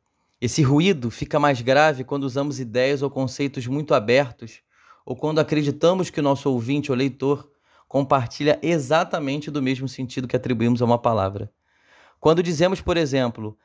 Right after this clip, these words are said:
"A beleza é fundamental para a vida", temos aí, a princípio, um problema de definição. O que é beleza para uma pessoa pode não ser para outra. O desentendimento pode ocorrer também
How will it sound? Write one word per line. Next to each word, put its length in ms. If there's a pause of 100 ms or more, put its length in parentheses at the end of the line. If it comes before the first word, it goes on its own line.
(120)
"A 80
beleza 360
é 20
fundamental 720
para 200
a 40
vida", 500 (320)
temos 280
aí, 180
a 60
princípio, 500
um 60
problema 440
de 80
definição. 680 (360)
O 40
que 80
é 40
beleza 380
para 160
uma 140
pessoa 580 (260)
pode 200
não 100
ser 200
para 220
outra. 380 (720)
O 60
desentendimento 1000
pode 200
ocorrer 300
também 500